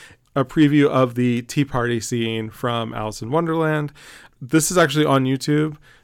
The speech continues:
Uh, I was able to find it, and I, I watched the live action, just the live action segments. They kinda stitched them together. Uh,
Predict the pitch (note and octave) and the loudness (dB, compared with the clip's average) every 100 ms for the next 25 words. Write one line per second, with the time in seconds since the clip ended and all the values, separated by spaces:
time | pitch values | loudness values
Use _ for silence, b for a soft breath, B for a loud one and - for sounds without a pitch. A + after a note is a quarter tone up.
0 | b - B2 C3 C3 C3 C3+ C3+ C3 D3 | b -2 0 2 0 0 0 0 -2 0
1 | C3+ C#3 C#3 C3 A#2+ A#2+ B2 - B2 C3 | 2 2 2 0 0 2 0 -2 -2 -2
2 | B2 B2 B2+ - - - C#3 D3 D3 C#3+ | 0 0 -2 -10 -14 -2 4 6 6 2
3 | - - C3 - D3+ D3+ C3 B2 A#2+ A#2+ | -2 -14 -8 0 0 2 0 2 0 -4
4 | B2 A2 B2 A#2 A2+ A#2+ A#2 A2+ G#2 B2+ | -8 -6 -6 -6 -10 -8 -8 -8 -8 -8
5 | - - A2+ A2+ A2+ A2+ A2+ A2+ B B | -8 -10 -8 -6 -4 -2 0 -2 B B
6 | B B B2 A#2+ | B B -4 -4